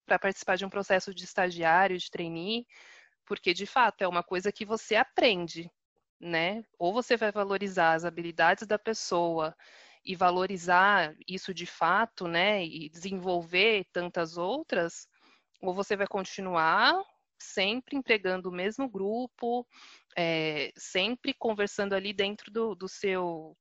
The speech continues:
do seu núcleo, né? Você não olha, não olha fora do, da sua bolha e você tá perdendo pessoas que têm muitas habilidades, né? E o inglês você vai aprender, determinado software,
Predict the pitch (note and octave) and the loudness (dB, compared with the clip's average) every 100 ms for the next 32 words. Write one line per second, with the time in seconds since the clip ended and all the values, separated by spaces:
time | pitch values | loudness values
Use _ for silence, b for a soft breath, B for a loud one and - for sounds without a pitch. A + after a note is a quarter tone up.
0 | - F3 - G3+ G#3+ F#3+ - F3 E3 F3 | -18 -8 -4 -2 -2 -6 -8 -8 -2 0
1 | G#3+ F3 - G3+ F3 F3 F3+ - F#3 F3+ | 0 -4 -12 -10 -4 -4 -4 -10 -12 -6
2 | F3 F#3+ F#3+ - F#3 F#3+ F#3 G3 F3+ E3 | -4 -4 -8 -4 -2 -2 -4 -4 -4 -8
3 | E3 _ _ _ _ - E3+ F3+ - F#3+ | -12 _ _ _ _ -20 -2 -2 0 0
4 | F#3+ F3+ F3 F3 G3+ A#3+ - b b b | 0 2 -2 0 0 -2 -4 b b b
5 | b b _ _ - F#3+ F3+ F3 E3+ F3 | b b _ _ -10 -8 -6 -6 -8 -6
6 | F3+ E3+ E3+ E3+ G#3 G3+ F#3 F3+ G3+ A#3+ | -6 0 0 2 0 2 2 2 0 -6
7 | C4 _ C#4+ - A3 A#3 - - D#4+ E4+ | -10 _ -2 2 2 2 -2 0 2 4
8 | C4+ C4 A3 F#3 E3+ E3+ E3 E3 D#3 D#3 | 2 2 0 0 -2 -6 -4 0 0 -2
9 | D#3 D#3+ - - _ E3+ E3+ A3+ C4 A3+ | -12 -16 -20 -20 _ -4 -2 -2 -4 -4
10 | A3 G3+ G#3+ D4 A3+ F#3+ G3 G#3+ A3+ B3 | -4 0 2 2 -2 -6 -6 0 2 2
11 | C#4 C4+ G3 G#3 E3 - b b b _ | 0 2 4 4 0 -8 b b b _
12 | F#3 G3+ F#3+ F#3+ A3 - - G3+ A#3+ - | -6 -4 2 2 2 0 4 6 4 0
13 | F3 D#3 D#3+ | -4 -4 -4